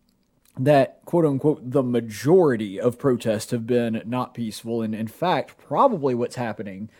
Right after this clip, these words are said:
is that they're, you know, roughly even, if not being more on the peaceful side. But of course, what is sensationalized <laughs> always winds up being consumed by the media. And so because of that, that's what we're all seeing. That's what the story and the narrative eventually becomes.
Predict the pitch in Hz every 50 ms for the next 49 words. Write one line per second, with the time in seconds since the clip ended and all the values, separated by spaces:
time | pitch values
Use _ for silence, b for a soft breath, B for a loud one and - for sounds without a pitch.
0 | b b b b 151 151 151 135 127 143 139 - 113 143 147 143 139 135 - -
1 | - 135 - _ _ _ _ - 160 151 127 110 92 92 95 - - 131 135 151
2 | 196 220 220 - 180 170 156 139 - - 143 156 175 156 175 180 175 170 - 131
3 | 131 - 147 147 151 151 147 131 - 131 143 143 143 139 135 127 120 127 147 160
4 | 156 - - 135 131 123 120 117 - 214 233 - - - - 135 120 - - 127
5 | 123 120 117 113 110 b b b b b _ 143 143 143 123 - - - 156 151
6 | 143 135 - - - _ - 117 107 107 123 127 135 127 117 - 123 113 110 -
7 | 208 233 240 - - 160 135 123 113 113 113 117 120 113 123 117 123 123 - -
8 | 127 117 117 120 120 113 104 123 120 120 120 113 - b b b b b b -
9 | 135 143 143 135 123 123 117 117 139 139 135 120 127 120 120 104 110 120 156 208
10 | 226 190 160 127 117 107 113 123 b b b b b b b b - 160 156 143
11 | 170 175 151 143 131 - 165 165 170 170 139 139 135 131 127 - 147 135 - -
12 | 139 147 - 135 131 131 - - 123 120 117 113 - - 226 226 196 165 151 147
13 | 131 123 135 143 139 - 139 135 139 143 143 - 139 131 123 - - - - -
14 | 147 143 143 139 131 127 120 117 120 117 117 117 123 127 131 127 123 117 120 117
15 | 110 113 104 104 123 127 135 127 - 131 120 117 113 110 98 98 92 101 - -
16 | - - - 208 151 101 - - - - - -